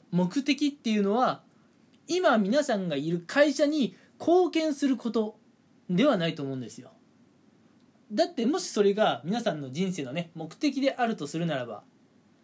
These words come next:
皆さんは今いる会社に私の全てを捧げるために生まれてきたってことになります。本気でそう思ってますか？本気で会社に全てを捧げることだけが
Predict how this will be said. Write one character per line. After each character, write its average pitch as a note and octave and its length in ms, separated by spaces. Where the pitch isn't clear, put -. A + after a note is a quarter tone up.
皆 D4+ 240
さ E4 140
ん G3+ 100
は B3 240
今 F#4 300
い A#3+ 120
る F#3 120
会 G#3+ 300
社 A3 120
に A3+ 320
私 C#4 400
の E4+ 140
全 G4+ 380
て B3+ 100
を G3+ 40
捧 A3 280
げ A#3+ 100
る B3 80
た B3 140
め D#4+ 80
に C4 180
生 F#3 80
ま B3 160
れ D4+ 80
て D4+ 140
き - 80
た D#4 120
っ D4+ 80
て - 120
こ E3+ 80
と E3 80
に E3 60
な C#3 80
り C3 80
ま B2 140
す。 - 240
本 D#4+ 260
気 - 80
で D#4+ 140
そ D4 160
う C#4 40
思 B3+ 120
っ - 20
て F3+ 100
ま A#2+ 100
す - 100
か？ - 160
本 E4+ 320
気 D4+ 160
で D#4 140
会 D4 360
社 C#4+ 100
に C#4+ 120
全 D#4 280
て A3 120
を F3+ 40
捧 G3+ 280
げ A#3 100
る A#3+ 80
こ A3 120
と B3+ 100
だ A3 100
け D4 140
が G#3+ 180